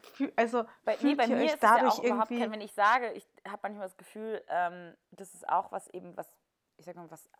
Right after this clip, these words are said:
Speaker 2: einander ansteckt oder wo junge Leute sich extrem auch reinsteigern, dann meine ich das überhaupt gar nicht, dann ist es nichts, was ich, ich prangere damit nicht die jüngeren Leute an, sondern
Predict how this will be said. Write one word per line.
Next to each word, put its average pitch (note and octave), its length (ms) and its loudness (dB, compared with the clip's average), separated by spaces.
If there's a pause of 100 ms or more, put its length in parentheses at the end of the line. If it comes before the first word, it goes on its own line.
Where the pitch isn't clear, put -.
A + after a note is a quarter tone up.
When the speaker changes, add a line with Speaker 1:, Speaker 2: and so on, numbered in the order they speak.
(360)
Speaker 2:
einander D#3 420 -10
ansteckt - 460 -4
oder E3 180 -10
wo D#3+ 140 -12
junge E3+ 260 -14
Leute E3 380 -6
sich D#3+ 320 -20
extrem E3+ 580 -14 (440)
auch - 240 -6
reinsteigern, G#3 580 -4
dann F3+ 140 -14
meine F3 220 -8
ich F#3 80 -20
das - 160 -20
überhaupt F3 420 -12
gar F3+ 140 -6
nicht, F3 160 -16
dann F3 100 -14
ist - 200 -20
es - 220 -18
nichts, - 340 -16
was F3+ 140 -16
ich, - 140 -20 (420)
ich - 80 -20 (720)
prangere F3+ 500 -10
damit D#3 460 -8
nicht F3 180 -20
die F#3 80 -20
jüngeren D#3+ 380 -16
Leute D3+ 320 -4
an, E3+ 160 -10
sondern D3+ 340 -16